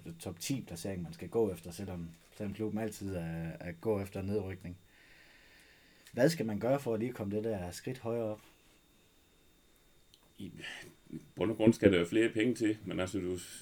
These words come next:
Speaker 2: du kan jo se, øh, et hold som A G F, de har vel det dobbelte i budget. Øh, Sønderjyske ligger vel omkring atten,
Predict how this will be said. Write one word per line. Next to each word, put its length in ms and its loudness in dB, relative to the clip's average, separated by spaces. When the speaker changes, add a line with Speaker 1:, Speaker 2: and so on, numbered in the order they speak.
Speaker 2:
du 80 -2
kan 100 4
jo 60 4
se, 160 2
øh, 540 4
et 100 0
hold 180 4
som 180 2
A 80 2
G 240 4
F, 200 -14
de 140 2
har 220 2
vel 260 2
det 120 0
dobbelte 340 6
i 140 0
budget. 520 -2
Øh, 380 -2
Sønderjyske 420 0
ligger 200 4
vel 180 2
omkring 680 2
atten, 480 2